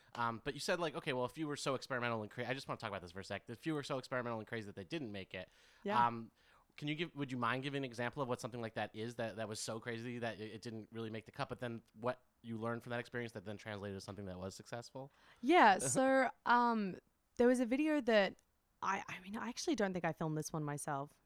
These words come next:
Speaker 2: No, I just remember seeing the footage a lot.
Speaker 1: Yeah. <laughs>
Speaker 2: We, we got new cameras, and it was, there was definitely a, a training period where we were all working out the best way to use these cameras to film the highest quality footage we could and, and the most, you know,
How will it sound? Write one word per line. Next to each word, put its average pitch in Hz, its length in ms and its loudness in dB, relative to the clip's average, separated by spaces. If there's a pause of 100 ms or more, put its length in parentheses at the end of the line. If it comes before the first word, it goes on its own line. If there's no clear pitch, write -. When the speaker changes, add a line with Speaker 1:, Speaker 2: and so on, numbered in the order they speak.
(340)
Speaker 2:
No, 170 100 2
I 165 100 2
just 180 200 0
remember 170 240 2
seeing 156 180 -2
the 151 80 -4
footage 151 300 -4
a 160 60 -2
lot. 147 220 2 (160)
Speaker 1:
Yeah. 107 300 0
<laughs> 208 80 -4
Speaker 2:
We, 254 340 6
we 247 200 2
got 277 180 6
new 294 160 4
cameras, 160 640 -2
and 190 380 0 (100)
it 202 160 -2
was, 202 480 4 (480)
there 233 140 8
was 220 120 4
definitely 254 320 6
a, 220 180 6
a 185 80 2
training 190 480 0
period 226 440 4
where 202 160 6
we 185 120 6
were 180 100 4
all 185 260 6
working 180 380 2
out 156 140 -2
the 165 80 -6
best 156 420 -2
way 170 320 2
to 165 100 -4
use 160 220 -2
these 156 200 -6
cameras 151 440 -4
to 165 100 -4
film 156 400 -2 (140)
the 175 120 -2 (280)
highest 175 320 -2
quality 165 300 -2
footage 165 320 -6
we 196 80 -6
could 294 260 2
and, 165 280 0
and 165 160 -4
the 165 40 -2
most, 165 340 -2 (300)
you 175 120 -8
know, 151 100 -6